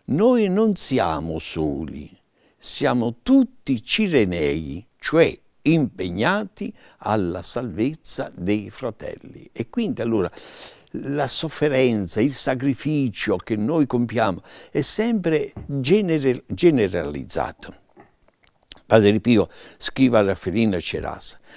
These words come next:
Gesù è sempre con voi, anche allorché a voi sembra che di non sentirlo,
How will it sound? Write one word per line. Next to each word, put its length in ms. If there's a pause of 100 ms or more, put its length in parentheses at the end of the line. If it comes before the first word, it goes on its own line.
Gesù 380
è 80
sempre 500
con 220
voi, 500 (380)
anche 420
allorché 640
a 100
voi 340
sembra 480
che 220
di 140
non 240
sentirlo, 680